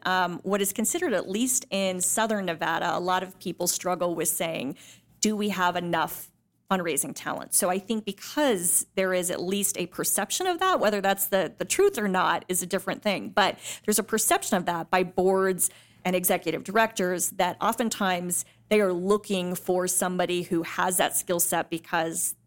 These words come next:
they feel like there's not a huge pool to choose from. So I think that's the reality of at least our local environment.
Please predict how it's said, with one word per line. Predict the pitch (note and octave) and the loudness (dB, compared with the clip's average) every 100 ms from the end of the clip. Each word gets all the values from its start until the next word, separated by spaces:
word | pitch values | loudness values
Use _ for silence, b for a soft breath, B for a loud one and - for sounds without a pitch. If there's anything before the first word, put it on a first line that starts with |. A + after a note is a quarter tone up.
| _ | _
they | D#3+ | -8
feel | - F#3 F3+ F3+ | -4 0 0 0
like | D#3+ C#3 - _ | 0 -2 -6 _
there's | E3 E3 | -8 -4
not | E3+ E3 E3 | -2 -2 -2
a | E3+ F3+ - _ | -6 -8 -10 _
huge | - F3 - | -8 -6 -4
pool | - D#4 F3 | 0 2 0
to | F#2 | -2
choose | - E3 | -2 -2
from. | - - - | -2 -4 -4
So | G3 | -2
I | E3+ | 0
think | B3 B3+ | 0 2
that's | A#3 A3+ | 0 0
the | - | -2
reality | F3+ E3 F3+ F3+ E3+ G3+ A#3 C4+ - | -4 -2 0 2 2 2 0 -2 0
of | F#3 E3+ | 0 0
at | F#3 | -2
least | G3 F3+ | -2 -2
our | D#3+ | 0
local | E3+ E3 G2+ | 0 0 -4
environment. | - - F#2+ G#2 - | -2 -2 -2 -2 -4